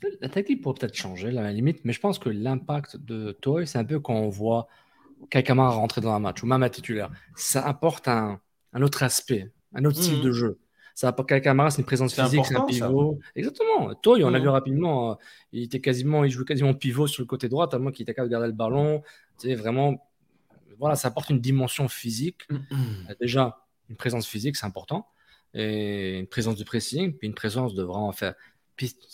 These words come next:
Speaker 1: Toy, il est assez technique en amont, là. Je trouve qu'il est, tu sais, il, il bouge bien, et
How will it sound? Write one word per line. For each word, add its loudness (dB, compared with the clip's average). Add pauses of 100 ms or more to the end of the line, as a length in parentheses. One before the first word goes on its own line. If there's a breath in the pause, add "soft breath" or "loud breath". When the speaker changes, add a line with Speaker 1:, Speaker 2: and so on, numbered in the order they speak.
(540)
Speaker 1:
Toy, 4
il -4
est -4
assez -8
technique -12
en -6
amont, -4
là. -4
Je -10
trouve -6
qu'il -8
est, -10 (320 loud breath)
tu -6
sais, -2
il, -6
il -8
bouge 4
bien, 4
et -4